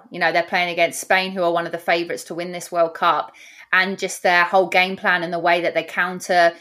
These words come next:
you know, counter press them and then hit them on the counter attack. Pretty much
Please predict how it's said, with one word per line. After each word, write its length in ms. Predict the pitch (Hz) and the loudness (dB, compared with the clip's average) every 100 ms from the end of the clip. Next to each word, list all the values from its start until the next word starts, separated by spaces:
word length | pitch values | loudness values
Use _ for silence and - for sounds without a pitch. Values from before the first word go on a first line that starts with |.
| _ | _
you 60 | 180 | 0
know, 240 | 165 165 - _ | 2 2 -2 _
counter 320 | - 196 185 | -2 -2 -2
press 380 | 185 185 175 - | -4 0 0 -2
them 280 | - 180 175 | 0 0 0
and 140 | 160 | -4
then 180 | 175 165 - | -4 -4 -6
hit 200 | 214 - | -6 -4
them 100 | 185 | -4
on 80 | 175 | -4
the 60 | |
counter 380 | 170 180 180 - | -4 -4 -6 -8
attack. 320 | - 165 - - _ _ - | -4 -2 -2 -8 _ _ -2
Pretty 200 | 202 202 | -2 2
much 400 | 190 175 - | 2 2 0